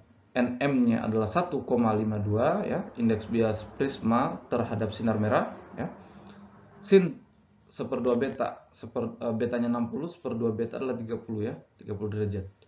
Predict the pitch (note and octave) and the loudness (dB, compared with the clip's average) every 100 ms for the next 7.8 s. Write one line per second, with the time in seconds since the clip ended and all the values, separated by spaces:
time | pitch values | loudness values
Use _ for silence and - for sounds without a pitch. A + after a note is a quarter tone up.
0 | _ _ _ _ - _ _ _ _ _ | _ _ _ _ -20 _ _ _ _ _
1 | _ _ _ - G#2 A#2+ A#2+ A#2 A2+ G#2 | _ _ _ -8 -2 2 4 4 4 0
2 | A#2 G#2 A2+ A2+ B2+ A#2 - B2 C#3+ D#3+ | -2 -2 2 2 2 -2 0 2 4 2
3 | D#3+ - G#2+ G2+ B2 A#2+ A2+ A2 G2 A2 | 0 -6 -6 -2 -2 0 0 0 0 0
4 | G#2+ A2 A2 G#2+ G#2 - G#2+ G#2 A2 C3+ | 2 2 2 0 0 0 0 2 4 4
5 | E3+ F#3+ G#2+ G2 G#2+ G#2+ A2+ A#2 - - | 2 0 -4 -4 -2 -4 -4 -6 -8 -4
6 | A2+ G#2+ A2 G#2 A2+ D3 - - G#2+ G#2 | -2 0 -2 0 0 -2 -4 -2 -2 0
7 | A#2 G#2+ A2 G#2+ G#2+ G#2+ G2 G#2+ | -2 0 0 0 0 0 -2 -4